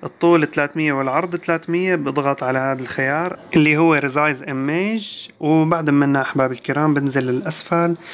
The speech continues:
بلاقي هون صار عندي الحجم صفر فاصلة تسعة وتسعين ميجا بايت.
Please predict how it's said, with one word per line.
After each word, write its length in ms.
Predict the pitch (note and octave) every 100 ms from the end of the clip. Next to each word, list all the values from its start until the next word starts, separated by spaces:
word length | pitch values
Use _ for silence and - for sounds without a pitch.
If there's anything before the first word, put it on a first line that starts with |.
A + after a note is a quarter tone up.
| - - -
بلاقي 400 | C3 F3 E3+ C#3+
هون 160 | D#3+
صار 240 | D#3 C#3 C3
عندي 240 | C#3+ D3
الحجم 520 | - - D3+ D#3+ D#3+
صفر 440 | D#3 - F3 E3+ E3+
فاصلة 600 | D#3+ D3 C#3+ - D3 D3+ - - - -
تسعة 240 | - - D#3+
وتسعين 540 | E3 - C#3+ D3 D3
ميجا 240 | C3+ C3 B2+
بايت. 360 | C#3 E3 G3